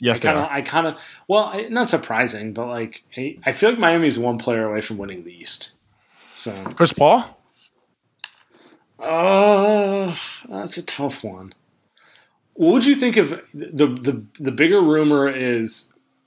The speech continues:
Speaker 2: Milwaukee going all in on Chris Paul? How do you feel if they turn Bledsoe and some,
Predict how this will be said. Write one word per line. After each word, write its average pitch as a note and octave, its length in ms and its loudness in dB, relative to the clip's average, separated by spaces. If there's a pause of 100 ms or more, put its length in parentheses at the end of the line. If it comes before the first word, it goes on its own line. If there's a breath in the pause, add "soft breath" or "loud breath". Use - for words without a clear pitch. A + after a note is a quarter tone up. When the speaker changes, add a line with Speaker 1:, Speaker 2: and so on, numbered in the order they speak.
(720)
Speaker 2:
Milwaukee B2+ 540 4
going G2+ 260 -8
all F#2+ 200 -8
in F2+ 80 -20
on F2+ 100 -20
Chris - 220 -12
Paul? - 320 -20 (1300)
How D#3+ 240 2
do F3+ 80 2
you F#3 100 2
feel C3+ 540 2
if A#2+ 100 -8
they A#2+ 160 0
turn A#2 600 -4 (680)
Bledsoe A#2+ 1120 0
and A2+ 280 -4
some, A2 440 -6